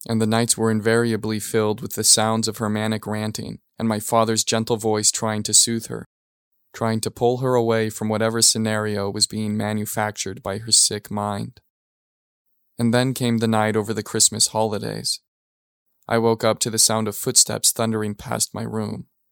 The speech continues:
They were fast and chaotic, moving like a child playing tag. But these footsteps were not a child's. They were heavy and consequential and shook the floor.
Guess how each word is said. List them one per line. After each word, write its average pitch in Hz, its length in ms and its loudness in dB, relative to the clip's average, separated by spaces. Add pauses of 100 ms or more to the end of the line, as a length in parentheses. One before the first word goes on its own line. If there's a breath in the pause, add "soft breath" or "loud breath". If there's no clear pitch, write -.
(420)
They 113 120 0
were 104 100 2
fast 113 500 0
and 113 160 -6
chaotic, 107 640 -2 (300)
moving 120 320 0
like 107 180 0
a 107 40 -8
child 107 520 0
playing 107 340 -4
tag. 110 520 -6 (580)
But 113 80 -2
these 123 220 2
footsteps - 560 2
were 113 80 0
not 107 160 0
a 107 40 -4
child's. 104 680 -2 (460)
They - 100 -2
were 107 160 2
heavy 113 420 -2
and 113 160 -6
consequential - 800 -2 (240 soft breath)
and 110 140 -4
shook - 240 -2
the - 100 -8
floor. 104 480 -4